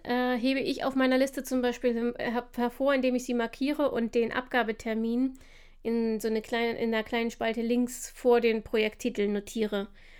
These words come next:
sodass ich auf den ersten Blick erkennen kann, wo links v-, vom Titel was steht. Ah, okay, das hat irgend-, irgendeine Priorität, irgendeine Art von Bewandtnis.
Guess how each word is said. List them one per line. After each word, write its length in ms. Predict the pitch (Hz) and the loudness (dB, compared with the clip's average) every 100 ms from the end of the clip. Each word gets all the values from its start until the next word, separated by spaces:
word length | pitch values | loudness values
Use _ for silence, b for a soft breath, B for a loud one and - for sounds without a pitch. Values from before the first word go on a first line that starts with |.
| B B - | B B -6
sodass 300 | 214 208 247 | -4 -4 -6
ich 200 | 226 - | -4 -4
auf 80 | |
den 180 | - 214 | 0 0
ersten 420 | 202 214 - 226 | 0 -2 -4 -6
Blick 240 | 202 214 - | 0 0 0
erkennen 460 | 208 208 220 214 | -4 0 0 0
kann, 500 | 214 214 208 208 202 | 0 0 0 0 0
wo 100 | 214 | 2
links 300 | 220 233 254 | 4 4 2
v-, 120 | 254 214 - | -2 -14 -16
vom 260 | - 233 | -4 -4
Titel 280 | 226 240 214 | -2 0 2
was 180 | 214 - | 0 -2
steht. 500 | - - 220 - - - - | -2 0 0 -2 -12 -12 -2
Ah, 240 | 214 220 | 0 2
okay, 280 | 214 220 214 | 0 0 0
das 240 | 208 202 | 0 -2
hat 180 | 220 - | -4 -2
irgend-, 300 | 208 214 202 - - | -4 -2 -8 -12 -2
irgendeine 320 | 233 220 214 | 0 2 0
Priorität, 580 | - 226 214 214 226 214 | -2 -2 0 0 -2 -2
irgendeine 300 | 214 214 208 | -2 -2 -4
Art 100 | 208 | -4
von 160 | 208 | -4
Bewandtnis. 540 | 208 202 202 - 208 | -4 -4 -4 -4 -8